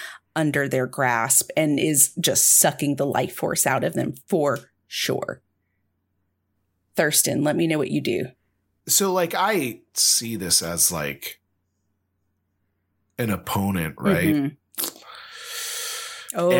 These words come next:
Speaker 2: And,
Speaker 1: yeah,
Speaker 2: and
Speaker 1: yeah.
Speaker 2: f-, <sighs> for a lack of a better understanding, I see Lucy without eyes.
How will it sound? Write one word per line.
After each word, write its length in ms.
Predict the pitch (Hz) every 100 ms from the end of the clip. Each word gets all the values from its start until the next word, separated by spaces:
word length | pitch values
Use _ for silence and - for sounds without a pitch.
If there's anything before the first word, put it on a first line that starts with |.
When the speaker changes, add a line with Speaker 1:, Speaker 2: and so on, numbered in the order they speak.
| 175
Speaker 2:
And, 120 | 147
Speaker 1:
yeah, 220 | 147 147
Speaker 2:
and 120 | 143 143
Speaker 1:
yeah. 160 | 143
Speaker 2:
f-, 320 | 135 - - - - - - 101 - 104
<sighs> 20 |
for 300 | - 143 135
a 60 | 120
lack 360 | 117 117 117
of 80 | 107
a 60 | 104
better 240 | 104 101
understanding, 960 | 98 92 - 95 92 92 90 87 80 65 _ _ _ -
I 180 | 87 104
see 280 | 101 - 101
Lucy 500 | 95 98 104 - 98
without 580 | 87 95 90 95 113 -
eyes. 680 | 98 95 123 180 147 -